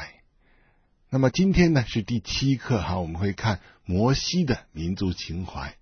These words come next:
那么到底什么是民族情呢？其实我们每个人都会有亲情，对不对？父母会自然而然地爱儿女，那么儿女呢，自然而然地去孝敬父母，这个都是人之常情啊。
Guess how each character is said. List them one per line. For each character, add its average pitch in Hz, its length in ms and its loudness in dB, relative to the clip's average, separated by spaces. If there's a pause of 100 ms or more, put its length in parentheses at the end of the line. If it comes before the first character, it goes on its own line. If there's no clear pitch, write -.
(600)
那 165 120 0
么 160 40 -4
到 180 200 6
底 95 260 0
什 - 240 -2
么 170 80 4
是 160 160 2
民 113 360 4
族 107 260 0
情 87 360 -6
呢？ 104 120 0 (680)
其 147 140 6
实 143 160 6
我 123 120 8
们 127 80 4
每 92 160 4
个 101 100 2
人 98 200 2
都 120 160 6
会 110 160 0
有 73 140 -2
亲 117 320 0
情， 87 340 -6
对 95 120 0
不 85 100 -6
对？ 85 240 -2 (460)
父 151 260 8
母 90 260 -2 (280)
会 95 360 2
自 165 180 4
然 113 120 4
而 107 160 2
然 95 200 0
地 98 100 0 (120)
爱 110 180 0
儿 87 280 -2
女， 117 220 0 (360)
那 117 120 -2
么 110 180 0
儿 135 200 4
女 135 200 4
呢， 95 180 -2 (140)
自 - 180 -2
然 95 100 -2
而 95 160 -4
然 92 200 -2
地 92 120 -4 (160)
去 110 200 -2
孝 113 440 0
敬 85 320 -8
父 143 220 -2
母， 87 200 -4 (280)
这 190 100 2
个 185 80 8
都 170 120 8
是 139 240 2 (140)
人 107 500 0
之 147 300 4
常 - 440 -4
情 - 340 -6
啊。 78 160 -4